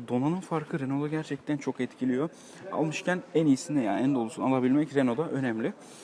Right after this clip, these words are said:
Şöyle iç mekana baktığın zaman, e, yenilenmiş bir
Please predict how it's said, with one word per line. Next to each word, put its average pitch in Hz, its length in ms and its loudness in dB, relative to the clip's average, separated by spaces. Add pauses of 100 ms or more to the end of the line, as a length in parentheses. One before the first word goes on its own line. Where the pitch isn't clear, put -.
(180)
Şöyle 170 160 0
iç - 140 -2
mekana 220 400 2
baktığın 214 320 0
zaman, 208 280 2 (340)
e, 151 400 4 (300)
yenilenmiş 175 720 2
bir 190 160 4